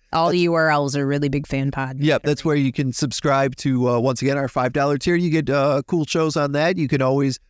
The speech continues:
Speaker 2: follow us on Twitch, twitch dot T V backslash really big fan pod, where we play video games and record these shows live on Wednesday afternoon slash mornings around eleven thirty. And, um, follow us on all the social medias. Tell people about our show if you're enjoying what you hear, and tell 'em, uh, if there's a specific topic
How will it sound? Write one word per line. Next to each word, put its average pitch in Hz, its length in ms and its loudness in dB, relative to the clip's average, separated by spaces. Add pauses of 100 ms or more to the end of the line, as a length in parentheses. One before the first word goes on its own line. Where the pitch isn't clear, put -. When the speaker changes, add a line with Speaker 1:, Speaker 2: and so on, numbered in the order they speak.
(120)
Speaker 2:
follow 139 340 0
us 147 200 -2 (120)
on 131 300 0
Twitch, - 400 -2
twitch - 240 -2
dot 123 200 -2
T 123 140 0
V 139 160 2
backslash 127 480 0
really 131 180 0
big 120 200 -2
fan 127 340 -2
pod, 135 320 0
where 139 160 0
we 131 100 0
play 123 200 0
video 127 240 2
games 139 360 0
and 247 220 0
record 135 360 0
these 196 140 0
shows 123 300 -2
live 117 400 -2
on 123 280 -6
Wednesday 131 640 0 (120)
afternoon 131 640 0
slash 123 380 -2
mornings 131 380 0
around 131 220 -2
eleven 135 240 0
thirty. 180 380 0 (420)
And, 151 380 2
um, 165 480 0 (720)
follow 131 260 0
us 151 100 -2
on 170 100 0
all 185 100 0
the 202 60 -2
social 185 340 -2
medias. 185 320 2
Tell 196 180 0
people 233 260 -2
about 233 220 2
our 247 100 0
show 240 360 0
if - 100 -10
you're 147 160 0
enjoying 151 420 0
what 180 220 -2
you 170 80 2
hear, 202 220 2
and 131 200 -4
tell 147 240 0
'em, 147 140 0
uh, 143 200 0
if 131 100 -2
there's 139 200 0
a 135 120 0
specific 156 500 -2
topic 165 540 -2